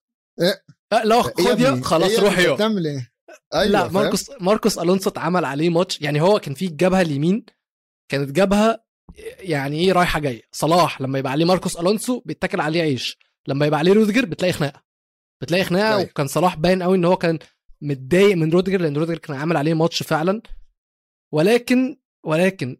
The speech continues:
Speaker 2: الجون اللي صلاح جابه الصراحة، ومندي اتغفل برضه في الدقيقة، اللي هو عمله ده برضه مش، مش سهل، إن، يعني،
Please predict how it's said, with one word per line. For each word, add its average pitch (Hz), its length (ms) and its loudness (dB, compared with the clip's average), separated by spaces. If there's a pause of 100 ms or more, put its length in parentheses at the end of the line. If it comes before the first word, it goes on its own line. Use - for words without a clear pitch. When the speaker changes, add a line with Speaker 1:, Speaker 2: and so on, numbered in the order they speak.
(140)
Speaker 2:
الجون 180 340 4
اللي 151 120 0
صلاح 175 300 -2
جابه 165 240 0
الصراحة، 160 600 -6 (140)
ومندي 160 440 0
اتغفل 151 480 -2
برضه 160 280 -2
في - 80 -6
الدقيقة، 151 400 -2
اللي 147 160 -2
هو 190 80 4
عمله 180 280 4
ده 170 100 2
برضه 175 280 0
مش، - 360 -6
مش - 380 -6
سهل، 139 600 0
إن، 123 220 -10
يعني، 123 460 -8